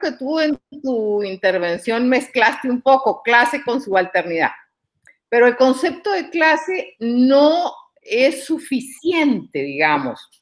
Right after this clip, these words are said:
para, por eso es que ella acuña esto de la noción esta de subalterno, ¿cierto?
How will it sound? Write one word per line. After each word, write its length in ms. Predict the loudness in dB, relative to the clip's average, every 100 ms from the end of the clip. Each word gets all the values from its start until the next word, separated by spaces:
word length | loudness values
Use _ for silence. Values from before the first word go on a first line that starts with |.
| -2
para, 520 | 2 4 4 2 0
por 160 | 0 2
eso 220 | 2 -2
es 120 | -6
que 260 | -2 0 0
ella 200 | 2 0
acuña 600 | -2 -4 -2 0 0 -2
esto 340 | -6 -8 -6
de 340 | -4 -2 -4 _ _ _ _
la 160 | -2 -2
noción 480 | -2 -6 -4 -4 -2
esta 260 | -4 0
de 120 | 0 -2
subalterno, 840 | -2 0 0 0 -4 -4 -10 -10 _
¿cierto? 600 | _ -2 0 2 2 2